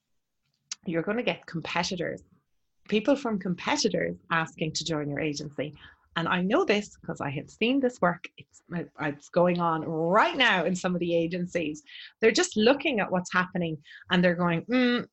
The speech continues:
my agency is not great," and they're, they're jumping ship, which is, you know, something you've gotta consider. If there's an agency nearby that's got great culture,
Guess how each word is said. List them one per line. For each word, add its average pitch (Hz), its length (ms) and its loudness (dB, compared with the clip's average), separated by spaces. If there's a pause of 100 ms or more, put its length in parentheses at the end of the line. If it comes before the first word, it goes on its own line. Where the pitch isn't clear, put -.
(160)
my 202 160 4
agency 175 480 2
is 160 100 -4
not 160 180 -8
great," 165 280 -2
and 165 100 -2
they're, 160 240 -2
they're 170 140 0
jumping 156 560 -4
ship, - 240 -2 (140)
which 180 180 -4
is, - 240 -8 (340)
you 214 80 4
know, 202 180 6
something 254 400 2
you've 339 220 6
gotta 202 200 2
consider. 185 600 2
If 180 220 -4
there's 185 200 0
an 180 100 2
agency 240 460 2
nearby 208 520 4
that's 185 160 -2
got 175 220 -4
great 185 260 2
culture, 247 520 4